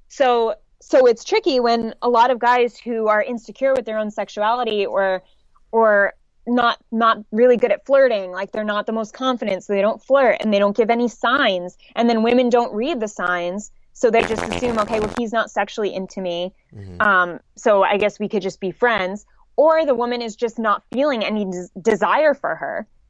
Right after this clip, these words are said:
Speaker 1: so she doesn't want a poten-, like, she doesn't see him as a potential lover at all because she's not feeling desired. She's not
Speaker 2: Right.
Speaker 1: feeling special other than her girlfriend makes her feel. You know,
Speaker 2: Right,
Speaker 1: she's feeling
Speaker 2: right.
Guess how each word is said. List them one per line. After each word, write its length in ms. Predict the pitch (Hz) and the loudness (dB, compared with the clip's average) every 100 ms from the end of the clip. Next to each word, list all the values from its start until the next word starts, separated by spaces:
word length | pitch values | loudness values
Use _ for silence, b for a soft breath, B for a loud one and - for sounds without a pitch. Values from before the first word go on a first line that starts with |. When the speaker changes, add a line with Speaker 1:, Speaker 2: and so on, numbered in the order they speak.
| _ | _
Speaker 1:
so 420 | - 247 196 190 - | -2 2 2 0 -6
she 180 | - | -10
doesn't 400 | 233 226 233 - | -4 -4 -4 -8
want 280 | 185 220 285 _ _ _ _ - | -2 -2 -2 _ _ _ _ -8
a 60 | |
poten-, 340 | 214 214 220 196 | -8 -6 -6 -2
like, 200 | 208 196 | -2 -2
she 100 | 220 | -4
doesn't 300 | 226 226 - | -4 -4 -6
see 140 | 285 | -4
him 160 | 294 214 | -2 -2
as 140 | 202 | -2
a 40 | 185 | -4
potential 440 | 208 214 202 202 | -8 -6 -4 0
lover 220 | 190 185 | 0 0
at 80 | 180 | 0
all 360 | 160 240 202 165 | 2 2 0 -2
because 480 | 185 208 190 180 - | -8 -6 -6 -8 -18
she's 180 | 208 208 | -10 -6
not 200 | 208 220 | -6 -6
feeling 240 | 226 214 | -6 -4
desired. 500 | 185 185 214 165 - | 0 2 2 0 -6
She's 160 | 196 190 | -8 -6
not 160 | 190 | -6
Speaker 2:
Right. 80 | 190 | -4
Speaker 1:
feeling 240 | 214 196 | -4 -6
special 640 | 180 - 208 208 160 117 - _ _ - | -8 -4 -4 -4 -10 -12 -20 _ _ -2
other 260 | 226 220 | 0 2
than 200 | 208 202 | 2 -2
her 140 | 196 214 | -4 -2
girlfriend 380 | 254 269 214 185 | 0 0 -2 -8
makes 160 | 180 | -10
her 100 | 165 | -12
feel. 340 | 175 104 - - _ | -12 -14 -16 -18 _
You 80 | 214 | -4
know, 80 | 202 | -2
Speaker 2:
Right, 100 | 208 | -2
Speaker 1:
she's 120 | 185 | -4
feeling 240 | 190 226 | -4 -4
Speaker 2:
right. 40 | 214 | -4